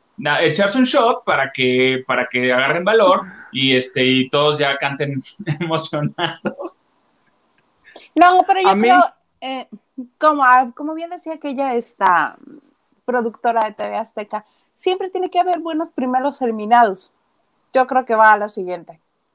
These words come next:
Speaker 1: No,
Speaker 2: ¿No?
Speaker 1: no creo que Laura, por contrato y por berrinche, no creo que Laura, Laura sea la siguiente eliminada.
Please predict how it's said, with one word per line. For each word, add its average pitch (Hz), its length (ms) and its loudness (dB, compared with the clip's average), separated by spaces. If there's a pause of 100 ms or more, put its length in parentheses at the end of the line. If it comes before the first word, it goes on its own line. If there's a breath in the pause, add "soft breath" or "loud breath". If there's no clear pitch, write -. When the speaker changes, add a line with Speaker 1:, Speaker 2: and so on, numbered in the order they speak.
(1080)
Speaker 1:
No, 135 220 2
Speaker 2:
¿No? 135 120 2
Speaker 1:
no 156 140 -4
creo 165 200 0
que 143 360 -2
Laura, 139 600 -2 (340)
por 127 340 0
contrato 160 640 -2
y 151 120 -4
por 123 300 -4
berrinche, 151 460 -4
no 151 180 -4
creo 143 220 -4
que 135 100 -4
Laura, 127 680 0 (320)
Laura 135 420 0
sea 131 260 -2
la 123 140 -2
siguiente 113 320 -10
eliminada. 101 400 -14